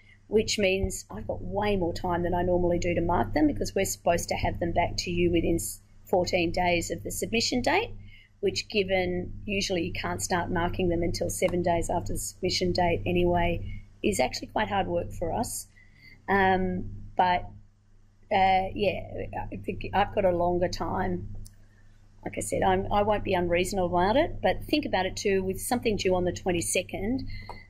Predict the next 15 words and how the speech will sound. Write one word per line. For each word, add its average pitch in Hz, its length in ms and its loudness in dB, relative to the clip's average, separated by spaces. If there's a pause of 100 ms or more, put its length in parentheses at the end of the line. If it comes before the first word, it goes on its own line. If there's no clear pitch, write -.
(200)
the 196 100 4
maximum 190 580 -2
I 175 140 0
can 185 200 -4
give 180 220 -2
you 175 160 0
is 165 160 -2
to - 180 -6
the - 100 -6
twenty-ninth 175 800 -2
if 175 160 -2
you 185 80 0
need 180 280 2
additional 180 480 -2
time. 180 480 0